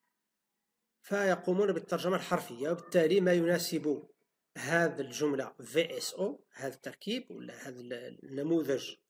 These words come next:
التركيبي، هي الجمل الاسمية، فيبدأون دائما نصهم أو جملهم بالجمل الاسمية، وهذا آه، ينبغي أن يتنب-، أن نتنبه له جميعًا،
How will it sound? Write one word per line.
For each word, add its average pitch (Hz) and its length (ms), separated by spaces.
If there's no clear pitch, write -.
التركيبي، 135 580
هي 233 180
الجمل 196 280
الاسمية، 127 460
فيبدأون 175 720
دائما 175 580
نصهم 160 840
أو 160 320
جملهم 151 600
بالجمل 143 300
الاسمية، - 440
وهذا 160 580
آه، 135 200
ينبغي 151 580
أن 143 220
يتنب-، 139 640
أن 151 160
نتنبه 147 720
له 139 380
جميعًا، 143 440